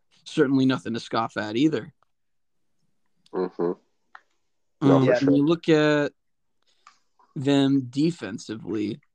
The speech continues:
Speaker 1: it looks like they, they only allowed one sack. Um, let's see who got the sack.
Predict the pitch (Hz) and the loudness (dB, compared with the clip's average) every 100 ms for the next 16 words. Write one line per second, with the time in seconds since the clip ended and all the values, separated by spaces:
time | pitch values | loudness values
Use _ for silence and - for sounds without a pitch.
0 | _ _ 143 127 147 147 - 170 165 151 | _ _ -2 4 2 2 -2 2 2 0
1 | _ _ _ _ _ _ _ 139 135 139 | _ _ _ _ _ _ _ -4 0 2
2 | 156 165 165 165 160 160 160 170 _ _ | 2 2 2 0 2 2 0 -2 _ _
3 | _ _ _ _ _ _ _ _ _ _ | _ _ _ _ _ _ _ _ _ _
4 | 147 143 151 190 202 196 185 139 139 147 | 2 4 4 2 2 0 -2 -4 -2 -2
5 | 147 151 151 147 - _ _ _ _ _ | -2 -4 -4 -8 -14 _ _ _ _ _
6 | _ _ 147 151 175 170 139 127 - _ | _ _ -6 -4 -4 -8 -12 -12 -14 _
7 | _ _ _ _ _ _ _ _ _ _ | _ _ _ _ _ _ _ _ _ _
8 | _ _ _ - 143 139 143 143 - - | _ _ _ -10 -6 -4 -4 -4 -10 -2
9 | 143 135 139 139 _ - - 135 143 - | 2 4 4 2 _ -14 -4 0 0 -4
10 | 170 - 139 127 | -14 -10 -8 -10